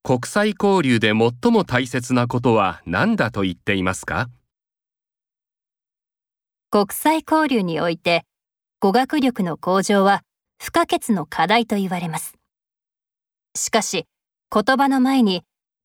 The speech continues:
Speaker 2: 皆さん自身の中に伝えたいことがなければ、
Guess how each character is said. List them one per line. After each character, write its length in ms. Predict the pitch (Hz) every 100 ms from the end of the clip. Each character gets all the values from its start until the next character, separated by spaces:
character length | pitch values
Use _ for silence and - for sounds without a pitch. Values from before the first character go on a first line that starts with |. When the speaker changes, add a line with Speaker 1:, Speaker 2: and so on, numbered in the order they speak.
| -
Speaker 2:
皆 280 | 196 254
さ 180 | 285 330
ん 100 | 302
自 80 | -
身 280 | 311 359 320
の 120 | 226
中 280 | 185 202 208
に 200 | 156 165 _ _ _ - - -
伝 200 | 233 254
え 40 |
た 140 | 254
い 80 | 262
こ 140 | 247 254
と 100 | 269
が 140 | 214
な 100 | 190
け 140 | 196
れ 100 | 185
ば、 200 | 165 160